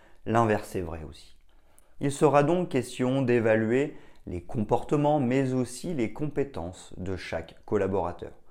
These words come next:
En effet, ce sera l'occasion de connaître les difficultés que rencontre à la fois l'équipe, mais aussi l'individu dans son travail au quotidien.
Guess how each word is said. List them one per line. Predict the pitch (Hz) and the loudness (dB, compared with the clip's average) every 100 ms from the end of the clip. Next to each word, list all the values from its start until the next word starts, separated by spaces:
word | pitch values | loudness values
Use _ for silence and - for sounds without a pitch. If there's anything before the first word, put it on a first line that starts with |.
| - - - - | -20 -20 -20 -10
En | - 98 | -6 -4
effet, | 95 - 117 131 | -4 2 4 4
ce | 131 110 | 2 -4
sera | - 92 | -4 -4
l'occasion | 98 113 107 107 98 110 151 | 0 0 0 -2 -2 -4 -2
de | 123 | -2
connaître | 104 110 101 104 - 98 | -2 -2 0 -2 -4 -6
les | 95 | -6
difficultés | 92 113 - 139 151 127 151 156 | -4 -6 -6 -4 -4 -2 -2 0
que | 120 | 2
rencontre | 101 101 101 - 80 | 0 -2 -6 -6 -6
à | |
la | 85 | -6
fois | - 78 | -8 -10
l'équipe, | 80 85 - 107 - - - - - | -8 -8 -8 -8 -8 -16 -18 -18 -4
mais | 113 127 | 0 2
aussi | 117 110 98 | 0 -2 -6
l'individu | 90 101 90 85 85 90 | -6 -6 -6 -8 -6 -8
dans | 87 82 | -8 -10
son | 85 | -10
travail | 80 - 76 76 | -10 -10 -10 -10
au | 71 | -10
quotidien. | 80 - 71 67 | -12 -12 -12 -14